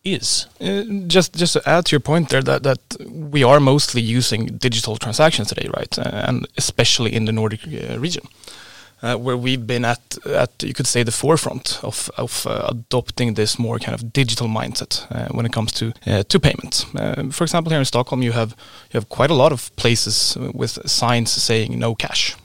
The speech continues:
Speaker 2: only card." Uh, whereas if you go further south, uh, south, uh, down to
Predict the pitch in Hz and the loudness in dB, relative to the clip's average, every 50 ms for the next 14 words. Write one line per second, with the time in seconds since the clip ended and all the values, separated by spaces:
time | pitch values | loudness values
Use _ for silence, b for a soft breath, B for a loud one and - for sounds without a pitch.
0 | - - 120 113 - - - - - - - - - _ _ - - - 135 113 | -6 -4 -2 -2 -2 -4 -6 -8 -8 -8 -12 -18 -20 _ _ -20 -14 -10 -8 -2
1 | 117 120 113 113 - - 107 - 113 - 117 113 107 B B B B B B - | 2 2 2 2 0 -2 -4 -2 0 2 2 2 2 B B B B B B 2
2 | - 139 135 131 117 113 - 120 113 104 - - - - - 120 - - - 135 | 4 6 8 8 6 6 6 6 4 4 4 0 -4 -4 -4 -6 -4 0 2 4
3 | 123 113 - - - 135 - - - - - - - 123 120 - - 120 123 - | 4 2 0 -4 -8 -6 -6 -4 -4 -4 -4 -2 -2 -2 -2 -2 -2 -2 -2 -4
4 | - | -4